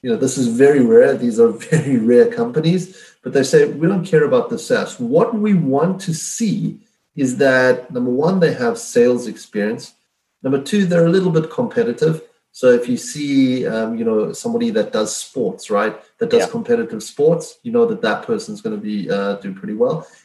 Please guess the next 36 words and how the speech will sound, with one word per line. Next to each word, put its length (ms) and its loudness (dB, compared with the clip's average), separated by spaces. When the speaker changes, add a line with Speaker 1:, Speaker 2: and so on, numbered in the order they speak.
Speaker 1:
And 120 -4
the 100 0
third 460 4
and 160 -2
most 320 -2
important 760 -4
thing 320 -6
is 420 0
that 280 2
you 240 -10
have 320 2
at 120 -2
least 360 -4
a 40 -6
little 440 2
bit 160 0
of 140 -2
experience 680 -2
with 100 -8
the 80 -6
C 260 -6
R 220 4
M, 300 -2
like 180 -8
Salesforce 1000 0
or 80 -12
NetSuite 800 -4
or 160 -12
Sugar 400 -2
or 100 -4
something 360 -4
like 240 -8
that, 400 -2
Microsoft 540 -8
Excel. 540 -6
Put 160 0